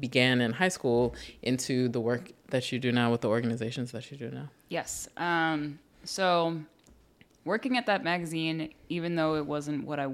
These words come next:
Speaker 2: thought I wanted to do, was
Speaker 1: Mm.
Speaker 2: actually, like, probably the best thing I could have done.
Speaker 1: Because?
Speaker 2: Um,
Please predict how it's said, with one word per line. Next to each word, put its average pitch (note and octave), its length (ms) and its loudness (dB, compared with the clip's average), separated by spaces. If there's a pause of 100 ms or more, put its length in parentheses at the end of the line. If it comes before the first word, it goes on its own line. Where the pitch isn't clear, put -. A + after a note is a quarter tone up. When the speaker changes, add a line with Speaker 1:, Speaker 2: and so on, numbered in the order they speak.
(600)
Speaker 2:
thought D#3 200 4
I D3+ 80 6
wanted C#3+ 380 0
to C#3+ 80 -8
do, C#3 260 -2
was D3+ 260 2
Speaker 1:
Mm. - 60 -20
Speaker 2:
actually, D3 580 -2
like, C3 220 -4 (340)
probably C#3 260 -4
the C3 120 -8 (760)
best - 300 -2
thing B2+ 160 -6
I F#2+ 60 -6
could - 160 -12
have - 160 -12
done. E2+ 380 -6 (120)
Speaker 1:
Because? C#3 420 2
Speaker 2:
Um, D3 420 -2